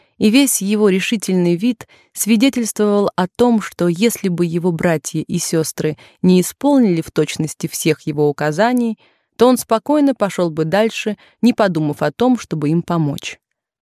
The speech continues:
Но маленькая Марта отлично запомнила все его слова, и когда он с ними поравнялся, отчетливо пропищала своим тоненьким голоском: "Мистер,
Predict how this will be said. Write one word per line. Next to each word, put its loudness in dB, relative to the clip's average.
Но 4
маленькая 2
Марта -2
отлично 0
запомнила 2
все -4
его 0
слова, -2
и -4
когда 2
он 2
с -6
ними 2
поравнялся, -2
отчетливо 0
пропищала -2
своим 0
тоненьким 2
голоском: -2
"Мистер, 2